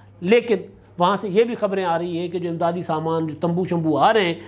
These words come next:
जो मार्केट में मिल नहीं रहे, लेकिन जो आ रहे हैं, वो मुतासरीन के बजाय जो ब्यूरोक्रेसी है, जो बाबू हैं, वो छुपा कर अपने, अ, गोदामों में कहीं रखवा रहे हैं ताकि वो कल को माल बनाएंगे, बेचेंगे, अपने प्यारों को देंगे। तो इस तरह की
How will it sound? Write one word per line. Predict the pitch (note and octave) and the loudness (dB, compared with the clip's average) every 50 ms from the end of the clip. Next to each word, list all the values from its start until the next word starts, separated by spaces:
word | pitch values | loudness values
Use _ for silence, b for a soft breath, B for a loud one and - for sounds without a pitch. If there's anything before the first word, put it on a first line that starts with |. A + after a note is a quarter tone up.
| B B B | B B B
जो | - F#3 | 0 2
मार्केट | E3+ F3 F3+ E3+ - A3+ | 4 4 2 0 -2 -4
में | F#3+ G#3 | -2 0
मिल | F3+ D#3+ F#3 A3+ A#3+ | 0 2 2 2 2
नहीं | A#3+ A#3+ A#3+ A3+ | 0 -4 -2 -2
रहे, | G3+ G#3+ A3+ | 0 0 0
लेकिन | A3+ A3+ - A3+ A3 | 0 0 0 0 0
जो | G#3 A3 | 0 0
आ | - E3+ F#3 G#3 A#3+ | 0 2 2 2 2
रहे | B3+ C4 B3+ B3 | 2 2 0 0
हैं, | B3+ A#3+ b b b b b G#3+ | -2 -6 b b b b b -6
वो | G#3 | -4
मुतासरीन | G3+ G#3 G#3 B3 A#3 A3 - B3 B3+ B3+ A#3 | -2 0 0 0 0 0 -2 -2 -4 -4 -2
के | B3 A#3 | -2 0
बजाय | A3 G#3+ G3+ G#3 G3+ G#3+ - - - - _ - | 0 2 2 2 0 -2 -4 -8 -20 -20 _ -2
जो | F3 F#3+ | -2 -2
ब्यूरोक्रेसी | F3 D#3+ - - D3+ D3+ A#3 B3+ C4+ C4 C4+ C#4 C4+ B3 B3+ - G3+ D3 | -2 -2 -8 -6 0 2 2 4 4 2 0 0 -2 -2 -2 -4 -10 -10
है, | C3+ C3+ C#3+ D3+ | -10 -10 -8 -8
जो | F3 | -6
बाबू | D3+ D#3 A3 C4 C4+ C#4+ D#4 D4 C4 | -4 -2 -2 -2 -2 -2 0 0 2
हैं, | G#3+ E3+ - B B B B B | 0 0 -2 B B B B B
वो | C4+ C4+ | -4 -4
छुपा | C4+ - A#3 G3+ C4 B3 A#3 | -2 -2 0 2 2 2 2
कर | G#3 A3+ G#3+ | 2 0 -2
अपने, | G#3 G3 G3+ G3+ G3 F#3+ | -2 -2 -2 -4 -2 -4
अ, | F#3 - b b b b b | -4 -8 b b b b b
गोदामों | F3 E3 E3 D#3+ C#3+ F3 G#3 A3 A3 A3 A3 | -4 -4 -2 -2 2 2 4 4 4 2 0
में | G#3+ G#3 G3+ F#3 | -2 -2 -4 -6
कहीं | - - F3 F#3 F3+ F3+ E3 - | -6 -8 -8 -8 -8 -8 -10 -10
रखवा | D3 D#3 D#3 - F#3+ F3+ E3+ | -10 -10 -6 -2 0 0 0
रहे | E3 E3+ E3+ | 0 -2 -2
हैं | E3 | -4
ताकि | E3+ D#3+ D3 D#3+ E3+ | -4 -4 -4 -4 -4
वो | E3 | -6
कल | D3+ - D#3 | -4 -4 -4
को | D3+ D#3 D#3 | -4 -4 -4
माल | C#3+ E3 G#3+ B3+ | -2 -2 0 0
बनाएंगे, | A#3+ G#3 G#3 G3+ G3 F#3+ F#3 E3+ F3+ F3 E3 | 0 -2 -4 -4 -2 -4 -2 -2 -2 -2 -2
बेचेंगे, | D3 D3+ A3+ A3+ A3 A#3 A3+ G#3 G3+ F#3 F#3 F#3 F3 F#3 B B B B B | 0 2 2 2 2 0 -4 -4 -4 -4 -6 -6 -6 -8 B B B B B
अपने | D#3+ D#3+ E3+ G3+ G#3 | -12 -6 0 0 0
प्यारों | E3 - G3+ F#3 G3+ A3+ A#3 | 2 2 2 2 4 4 2
को | G3+ G#3 G3 | 2 -2 -4
देंगे। | E3+ F3 E3+ E3+ G#3 A#3+ | -4 -4 -6 -4 -4 -4
तो | A#3 - | -4 -6
इस | - - A3 - | -8 -10 -6 0
तरह | - B3 A3 C4 | 2 4 4 2
की | B3 B3+ B3+ B3 A3+ - | 2 -2 -10 -12 -14 -14